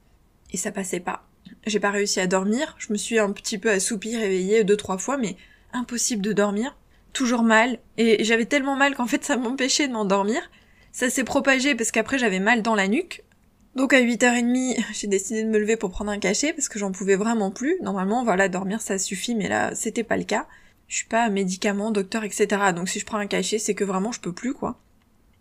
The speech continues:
Et, euh, et ensuite, impossible de me rallonger, parce qu'en fait, à chaque fois que je m'allongeais, c'est, ça me tapait dans, dans le front. C'était, euh, au lieu de me soulager, ça me faisait encore plus mal.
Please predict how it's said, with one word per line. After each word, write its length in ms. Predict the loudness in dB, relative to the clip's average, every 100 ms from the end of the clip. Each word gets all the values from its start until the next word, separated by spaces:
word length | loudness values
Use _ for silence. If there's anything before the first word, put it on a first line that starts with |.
| _ -2
Et, 220 | 4 8
euh, 460 | 10 10 8 6 2
et 100 | 2
ensuite, 440 | 0 0 0 -2 -2
impossible 480 | -2 0 0 0 0
de 100 | 0
me 80 | 2
rallonger, 440 | 2 2 0 -2
parce 180 | -2 -2
qu'en 100 | -2
fait, 160 | -2 0
à 60 |
chaque 220 | 0 0 -2
fois 120 | -2
que 60 |
je 80 | 2
m'allongeais, 480 | 2 2 0 0 0
c'est, 240 | 2 0
ça 140 | 2 0
me 100 | 0
tapait 320 | -2 0 0
dans, 160 | 0 -2
dans 220 | -2 -2
le 60 |
front. 280 | -2 -2 -4
C'était, 380 | -2 -2 2 2
euh, 260 | 2 -2 0
au 100 | 2
lieu 120 | 2
de 60 |
me 120 | 2 0
soulager, 420 | 2 4 4 2
ça 140 | -2
me 60 | -2
faisait 180 | 0 0
encore 240 | 0 -2
plus 140 | 0
mal. 240 | -2 -4